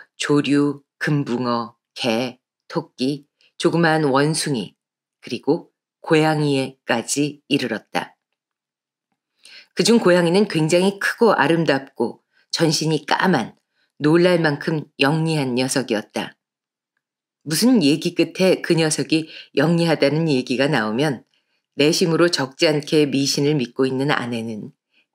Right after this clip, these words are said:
까만 고양이는 모두 변장한 마녀라는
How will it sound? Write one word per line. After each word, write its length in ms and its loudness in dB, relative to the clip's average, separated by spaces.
까만 400 2
고양이는 520 0
모두 340 2
변장한 720 0
마녀라는 760 -2